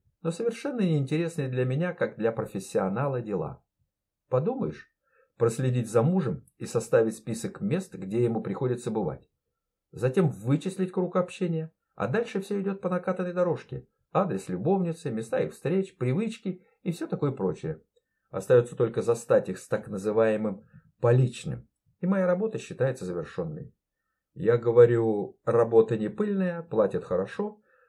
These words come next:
но нудно все это как-то, даже пошло. Быть может, поэтому я настроилась совершенно определенным образом на свою ночную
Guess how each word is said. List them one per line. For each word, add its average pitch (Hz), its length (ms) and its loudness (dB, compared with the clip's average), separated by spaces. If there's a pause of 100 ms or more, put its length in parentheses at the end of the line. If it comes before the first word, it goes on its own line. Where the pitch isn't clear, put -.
(100)
но 175 180 0
нудно 247 340 -2
все 120 240 0
это 101 220 0
как-то, 90 580 -4
даже 143 340 -2
пошло. - 480 -8 (380)
Быть 101 120 -10
может, 135 300 -2
поэтому 117 400 4
я 107 100 4
настроилась 170 480 -4
совершенно 143 420 -4
определенным 110 720 2
образом 175 440 0
на 107 80 -8
свою 104 320 -2
ночную 107 640 -6